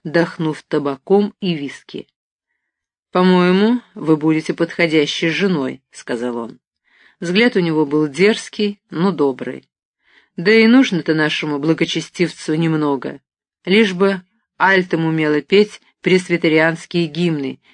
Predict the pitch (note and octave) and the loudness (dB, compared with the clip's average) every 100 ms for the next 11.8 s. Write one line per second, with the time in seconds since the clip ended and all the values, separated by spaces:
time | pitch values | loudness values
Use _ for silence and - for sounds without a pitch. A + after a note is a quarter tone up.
0 | _ - C#3+ D3+ D3+ - E3 D3+ D3 D3 | _ -8 0 2 2 0 -2 0 -2 -4
1 | - F#3 F#3 D#3+ D3+ D#3 D3 D3+ - D3+ | 0 0 0 -2 -2 -2 -4 -4 -4 -4
2 | C#3+ D3+ C3 F#2+ - - _ _ _ _ | -2 -2 -2 -6 -12 -18 _ _ _ _
3 | _ _ _ _ _ _ _ - A#3 C4+ | _ _ _ _ _ _ _ 2 6 8
4 | C4+ G3+ G3+ G3 F#3+ F#3 D#3+ D#3 E3+ F3+ | 8 6 2 2 -2 0 0 0 0 0
5 | F#3 E3+ D#3 - D#3 - - D#3+ C#3+ C3+ | 0 -4 -8 -8 -10 -8 -4 -2 -2 0
6 | E3+ G#3 - G#3 G#3 - - _ F3+ A#3 | 2 2 -2 -8 -8 -16 -20 _ 0 2
7 | B3 G#3+ G3 F3+ D#3+ D#3 E3 D3+ C3+ B2+ | 2 -4 -4 -4 -2 0 0 -2 -4 -6
8 | - - - C3 - _ _ _ - E3+ | -10 -12 -14 -14 -16 _ _ _ -2 -2
9 | D3 F#3+ A3 F#3+ G#3+ G3+ - _ - E3+ | 2 2 2 2 0 0 -6 _ -2 0
10 | E3 - G#3 - F3+ F3+ D#3+ D#3+ E3 D3+ | 0 2 2 2 -4 -4 -4 -2 -2 -2
11 | C#3+ C#3 - F#3+ G#3 G3+ G3+ | -4 -8 -4 0 0 2 0